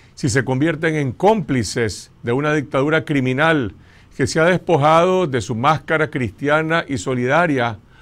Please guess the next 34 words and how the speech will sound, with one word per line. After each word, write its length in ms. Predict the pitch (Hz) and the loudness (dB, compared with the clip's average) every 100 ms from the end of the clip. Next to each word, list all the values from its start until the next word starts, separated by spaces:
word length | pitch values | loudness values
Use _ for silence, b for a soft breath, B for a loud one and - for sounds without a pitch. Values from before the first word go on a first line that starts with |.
| b b | b b
o 100 | 131 | -4
si 140 | 127 123 | -2 0
se 160 | 139 | -2
suman 400 | - 226 220 131 | -2 -2 0 0
a 80 | 117 | 0
la 100 | 113 | 0
resistencia 720 | 110 107 117 - 147 139 170 | -2 -2 -4 -2 -2 -2 -4
pacífica 800 | 160 104 143 143 151 - 156 147 - b b b | -2 -2 -2 -2 -2 0 0 0 -6 b b b
y 100 | 117 | -4
empiezan 500 | 110 95 143 120 143 | -2 -2 -2 -2 -2
a 60 | 135 | -2
ser 240 | 139 135 | -2 -4
parte 640 | - 135 127 - 143 131 - b b | -2 0 0 -4 -4 -6 -10 b b
de 140 | 127 | -2
una 240 | 123 135 135 | 0 0 0
solución 520 | 135 107 92 127 120 | 0 -2 -2 -4 -2
nacional. 760 | 120 98 127 123 135 120 87 - _ _ b b b b | -4 -4 -4 0 0 0 -4 -12 _ _ b b b b
Nadie 300 | 135 175 180 | 2 4 4
puede 360 | 180 180 190 | 2 0 0
permanecer 800 | 185 175 147 139 131 - 175 170 | 0 -2 0 -2 -2 -2 -2 -2
indiferente 1040 | - 170 156 143 143 160 139 - 113 95 82 _ b b b | -2 -2 0 -2 0 0 -2 -4 -4 -4 -6 _ b b b
ante 260 | 113 98 156 | -8 -4 -4
un 100 | 156 | 0
régimen 420 | 165 165 165 143 | 0 2 0 0
de 120 | 131 | -2
fuerza 480 | - 151 151 185 151 | 0 0 0 -2 -2
que 100 | 131 | 0
hoy 180 | 139 165 | 0 0
impuso 560 | 135 143 165 - 175 | -2 -2 -2 -2 -4
por 160 | 139 127 | -4 -4
la 120 | 123 | -2
vía 260 | 120 156 147 | 0 -2 0
de 200 | 135 156 | 0 -2
hecho 300 | 156 170 | -2 -4